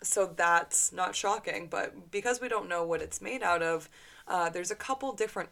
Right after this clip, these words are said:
options that kind of change, uh, what this creature could be. So first of all, if the horn was made of ivory,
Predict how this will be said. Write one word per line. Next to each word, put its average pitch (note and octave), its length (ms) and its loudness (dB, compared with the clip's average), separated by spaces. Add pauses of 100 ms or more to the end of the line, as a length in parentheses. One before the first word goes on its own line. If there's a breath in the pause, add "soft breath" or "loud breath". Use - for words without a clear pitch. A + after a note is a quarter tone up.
options E3+ 680 0
that - 120 -4
kind G3+ 280 -2
of E3+ 160 -10
change, E3+ 1120 -6 (480 loud breath)
uh, F3+ 280 2
what F#3+ 360 2
this A3+ 220 -2
creature G#3 400 -4
could D#3 360 -12
be. - 440 -8 (340 soft breath)
So G3+ 240 0
first A#3+ 400 -4
of F3 140 -4
all, D#3+ 340 2 (240 loud breath)
if G3+ 220 -2
the A3+ 100 -2
horn C4+ 540 -2
was A3 180 0
made G#3+ 160 -2
of G3 160 -2
ivory, G#3+ 680 -2